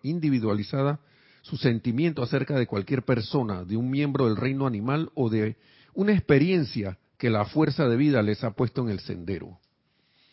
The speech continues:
¿Han teni-, hay alguna dificultad?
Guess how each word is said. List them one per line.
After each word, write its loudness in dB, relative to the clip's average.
¿Han -4
teni-, -2
hay -2
alguna 2
dificultad? 0